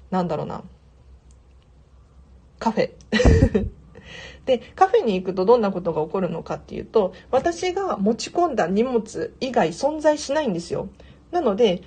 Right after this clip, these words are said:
今日はこの本を読もうと思って、スタバに行くじゃないですか。そうすると、もうその本しか目の前にはないので、すごく集中することができるんですよね。一方で、お部屋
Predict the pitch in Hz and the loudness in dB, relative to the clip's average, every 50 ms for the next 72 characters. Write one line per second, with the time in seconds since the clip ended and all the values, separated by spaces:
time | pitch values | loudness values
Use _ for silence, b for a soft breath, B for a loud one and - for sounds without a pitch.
0 | B B - 415 392 320 196 185 - 240 226 247 262 269 349 320 269 196 160 147 | B B 2 2 4 6 4 4 4 2 4 4 4 4 4 4 4 4 2 0
1 | - 170 170 190 254 277 226 - - 180 185 165 156 - - - - - - 277 | 0 0 2 2 2 2 2 0 -2 -8 -8 -8 -12 -12 -14 -20 -20 -10 -6 -4
2 | 262 233 170 170 B B B B B B B B B - - - 196 196 190 185 | -2 -2 -2 -4 B B B B B B B B B -4 -2 0 2 2 2 0
3 | 185 185 208 190 170 156 160 - - - - - - - - - - - 320 330 | 0 -2 -2 -2 -2 -4 -6 -8 -10 -12 -14 -12 -14 -14 -14 -16 -10 -6 -6 -2
4 | 330 - 370 339 339 - 247 208 - - 214 214 214 - 294 320 359 349 - 415 | 2 2 2 2 6 6 6 6 6 2 -2 -4 -2 -2 -2 -2 -2 -2 0 0
5 | 415 381 330 - - - - 170 170 180 190 196 214 240 233 202 180 - - - | 0 0 -2 -6 -12 -6 -4 -2 -2 0 0 0 0 0 -2 -2 -4 -6 -8 -8
6 | 170 185 226 240 226 190 170 165 - - 208 214 208 190 160 B B B B B | -4 -2 -2 0 0 -2 -4 -6 -8 -4 -2 -2 0 -2 -4 B B B B B
7 | B B B B - - - 240 370 - - 302 - - 226 214 208 - - 202 | B B B B -10 -8 2 2 2 4 4 -2 -2 0 0 0 0 2 0 0
8 | 208 - 202 196 196 - 202 185 175 151 135 165 175 175 - 208 180 165 156 160 | 0 2 -2 -2 -2 -2 -4 -4 -4 -6 -4 -4 -4 -4 -2 -2 -2 -2 -4 -6
9 | - - 147 156 196 226 240 - - - - - - 269 247 - - - 403 381 | -10 -10 -8 -4 -4 -4 -6 -8 -16 -20 -20 -14 -12 -12 -12 -10 -2 0 2 2
10 | 220 196 226 226 185 - - - 208 196 202 247 262 262 262 254 - | 4 4 4 2 2 -2 -6 -6 -8 -8 -2 0 0 2 2 0 -2